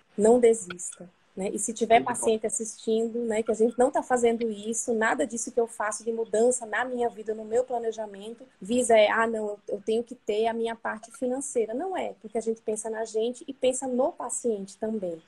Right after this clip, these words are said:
Speaker 1: né? E assim, quando a gente pensa até em matéria de convênio, que a gente fala muito em casa, "Poxa, mas aí o paciente vai ter que pagar." Se a gente for ver naquele montante geral do que ele paga pra um tratamento médico, a consulta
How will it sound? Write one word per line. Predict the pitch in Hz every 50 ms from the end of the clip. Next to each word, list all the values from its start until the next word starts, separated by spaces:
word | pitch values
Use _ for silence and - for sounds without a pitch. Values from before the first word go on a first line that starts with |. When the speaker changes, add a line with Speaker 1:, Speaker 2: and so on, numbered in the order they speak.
| _ _ -
Speaker 1:
né? | 202 190 208 226
E | 240
assim, | 233 220 - - 226 214 214 -
quando | 233 220 240 233 254 254
a | 240 220
gente | 220 233 226 269
pensa | - - 233 220 233 240 - 240
até | - - 226 226 226 - 240 220
em | 233 226
matéria | - 233 220 220 - 233 220 226
de | 220 -
convênio, | - 247 240 233 208 214 208 208 214 214
que | 214
a | 208
gente | 220 220 -
fala | - - 233 240 247
muito | 240 233 247 262 262 285
em | 269
casa, | 269 - 220 208 202 190 185 180 180 180 - _ _ _ _ _
"Poxa, | 254 247 254 247 - 240
mas | 220 214 220
aí | 240 240
o | 247
paciente | 247 - 247 - - 254 247 240
vai | 240 254 254
ter | 254 - 254
que | 254 269
pagar." | - - 226 220 208 208 208 214 226
Se | 220 -
a | 233
gente | 233 285 294 -
for | - 302 302 277
ver | 240 233 240
naquele | 233 240 233 - 262 254 277
montante | 277 277 262 262 262 - 233 233 240 226 214
geral | - 247 247 233 214 208 233 262 285 254
do | 254 247
que | - 247
ele | 240 247
paga | 247 - - 208 208 202 214
pra | - 226 226 233
um | 277 339
tratamento | 339 311 269 262 - 240 226 220 220 220 214 220
médico, | 214 196 202 214 220 214 214 214 - - 220 -
a | 214 208
consulta | - 269 269 277 - - - - 247 247 247 - _ - 202